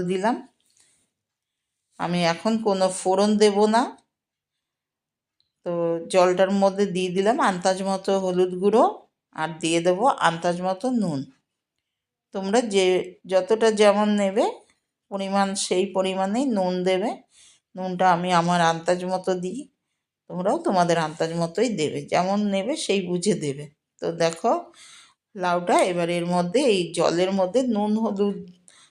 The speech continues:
দিলাম, তার মধ্যে এবার লাউটা দিয়ে দিলাম। এবার লাউটা এখানে একটু সেদ্ধ হতে দেবো। ফোড়ন দিয়ে মজিয়েও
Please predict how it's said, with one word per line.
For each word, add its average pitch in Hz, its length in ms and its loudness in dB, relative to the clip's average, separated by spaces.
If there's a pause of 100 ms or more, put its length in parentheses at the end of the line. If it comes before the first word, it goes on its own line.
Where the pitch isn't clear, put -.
(220)
দিলাম, 185 380 0 (100)
তার 175 240 2
মধ্যে 175 380 -2
এবার 208 160 4
লাউটা 165 400 0
দিয়ে 196 260 0
দিলাম। 139 300 -6 (1500)
এবার 214 180 0
লাউটা 180 340 4
এখানে 208 420 4
একটু 196 300 -8
সেদ্ধ 196 380 2
হতে 165 280 2
দেবো। 90 280 -8 (2500)
ফোড়ন 226 380 0
দিয়ে 247 180 0
মজিয়েও 214 480 4